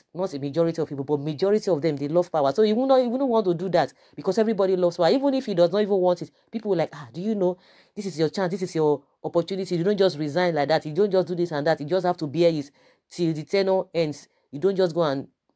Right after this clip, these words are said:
end your career that way because of, eh, little things. They prefer to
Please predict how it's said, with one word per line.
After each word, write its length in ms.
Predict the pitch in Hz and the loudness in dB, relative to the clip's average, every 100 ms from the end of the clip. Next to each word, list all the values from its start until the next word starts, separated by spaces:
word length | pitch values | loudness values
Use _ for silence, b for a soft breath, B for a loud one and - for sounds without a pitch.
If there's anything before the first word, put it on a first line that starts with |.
| _ | _
end 180 | 170 175 | -4 -2
your 120 | 151 | -2
career 420 | - 147 147 165 127 | -2 0 2 2 0
that 240 | 120 156 | 0 2
way 160 | 156 135 | 2 -2
because 340 | 110 - 175 | -4 -2 -2
of, 160 | 147 139 | -2 -4
eh, 260 | 139 127 123 - _ - | -4 -4 -8 -12 _ -10
little 280 | 165 175 175 | -6 -4 -4
things. 320 | 170 147 - _ _ _ _ _ _ _ | -2 -4 -6 _ _ _ _ _ _ _
They 260 | 143 165 160 | -2 0 0
prefer 540 | - 175 175 - 220 | -2 -4 -2 4 4
to 500 | 214 - 170 156 151 | 2 -4 -6 -8 -12